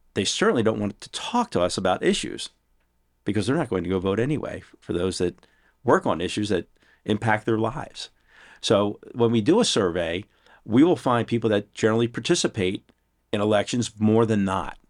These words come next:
not just one election, but several elections, primaries and general elections. And so we're fortunate for that because most of the work that I conduct in the political and public affairs arenas deal with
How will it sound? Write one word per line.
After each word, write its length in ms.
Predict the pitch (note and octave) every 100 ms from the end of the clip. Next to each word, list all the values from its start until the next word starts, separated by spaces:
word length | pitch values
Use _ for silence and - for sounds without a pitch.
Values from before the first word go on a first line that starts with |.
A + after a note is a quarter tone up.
| _ _
not 160 | G#2 A#2
just 240 | C#3+ -
one 180 | B2 E3
election, 400 | G#2 C#2+ - - -
but 120 | - F2+
several 380 | - A2+ B2
elections, 480 | F2+ C2 - - - - - _ -
primaries 540 | F#2+ G#2 A2+ A2+ A2
and 100 | A2
general 340 | G#2 A2+ B2+
elections. 500 | E2 - - - - - - - - - -
And 100 | F#2+
so 160 | A2
we're 140 | G#2 G#2+
fortunate 480 | - E3+ - G2
for 80 | -
that 260 | E2 D#2+ F#2+
because 300 | G2 G2+ B2
most 220 | C3 D3+
of 60 | A2+
the 60 |
work 260 | G2 G#2 G2
that 120 | F2
I 220 | F#2 C#3
conduct 540 | D3 F2 - - - - _ _ _ _ -
in 340 | - F2 F2 - _
the 140 | - - _ - _ _
political 560 | G#2+ G2 - G2 G2
and 120 | E2 -
public 280 | F#2 F#2
affairs 360 | E2 F#2+ F#2 F2+
arenas 500 | E2+ G#2+ A#2+ E2 - _ _ _ _ _ G2 F#2
deal 260 | B2+ D3
with 380 | A#2 F#2+ F#2+